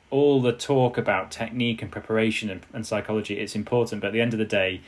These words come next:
you're performing, you're connecting with another human being, and you're trying to make them feel what you feel about the piece, and that is the underlying,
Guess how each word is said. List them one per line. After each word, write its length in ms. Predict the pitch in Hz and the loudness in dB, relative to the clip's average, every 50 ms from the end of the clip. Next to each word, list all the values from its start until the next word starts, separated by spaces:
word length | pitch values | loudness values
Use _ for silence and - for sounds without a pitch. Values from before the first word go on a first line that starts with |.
| - - - _ _ _ _ _ | -20 -20 -20 _ _ _ _ _
you're 440 | - 107 113 113 110 107 107 101 - - - | 0 2 4 4 4 4 2 0 -4 -8 -12
performing, 500 | - - - 151 156 156 127 101 90 92 | -14 0 4 6 6 8 6 4 -2 -4
you're 80 | 98 - | -8 -8
connecting 400 | - - 127 127 - - 120 117 | -4 -2 0 0 0 -2 -2 -2
with 80 | 107 | 0
another 240 | 110 110 107 107 104 | 0 0 0 0 0
human 240 | 104 110 107 107 107 | 0 0 -2 -2 0
being, 300 | 113 117 113 117 113 110 | 0 2 2 2 2 2
and 100 | 101 98 | 0 -2
you're 140 | 95 - - 113 | -4 -4 -2 0
trying 140 | 110 107 | 0 0
to 120 | 107 - 107 | 0 -2 -2
make 260 | 107 107 110 113 113 | -2 -2 -2 -2 -2
them 380 | 110 104 101 98 98 98 92 - _ _ - | -2 -2 -2 -2 -6 -8 -10 -14 _ _ -20
feel 360 | - - - 120 110 107 101 | -12 -6 -2 0 2 2 2
what 160 | 101 104 104 | 0 -2 -2
you 140 | 117 120 127 | -2 -2 -2
feel 220 | 131 - 104 92 | -2 -2 -2 -4
about 200 | 90 92 92 90 | -2 -4 -4 -4
the 60 | 92 - | -6 -8
piece, 320 | - 104 87 85 - - | -8 -8 -10 -10 -10 -12
and 120 | 101 101 110 | -8 -4 -2
that 280 | 113 - - - - _ _ - | -2 -2 -2 -4 -12 _ _ -12
is 160 | - 120 95 | -10 -8 -6
the 100 | 95 104 | -4 -4
underlying, 680 | 104 107 107 107 98 104 107 110 104 98 95 95 90 87 | -2 -2 -2 -2 -2 -2 -2 -2 -2 -4 -6 -8 -12 -16